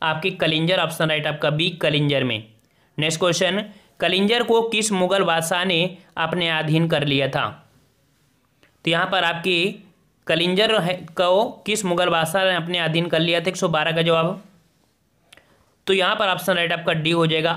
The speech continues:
अकबर ने कर लिया था, ठीक है, किसने? अकबर ने। नेक्स्ट क्वेश्चन,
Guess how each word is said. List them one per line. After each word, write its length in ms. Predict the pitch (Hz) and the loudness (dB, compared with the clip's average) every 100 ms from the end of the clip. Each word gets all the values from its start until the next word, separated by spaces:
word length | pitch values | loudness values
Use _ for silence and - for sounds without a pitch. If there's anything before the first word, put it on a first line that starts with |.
| 165 | -4
अकबर 340 | 151 147 151 | -2 0 0
ने 120 | 151 | 0
कर 120 | 143 139 | 0 0
लिया 240 | 131 127 | 2 0
था, 300 | 127 113 110 | 0 -4 -2
ठीक 180 | 151 151 | -2 0
है, 120 | 208 220 - | -2 -2 -4
किसने? 380 | 151 147 190 208 | -2 0 -2 -2
अकबर 360 | 156 147 143 135 | -2 0 0 0
ने। 220 | 123 110 - _ _ _ 147 | -2 -4 -10 _ _ _ -2
नेक्स्ट 220 | 151 156 | -2 2
क्वेश्चन, 420 | 165 165 170 | 0 2 -2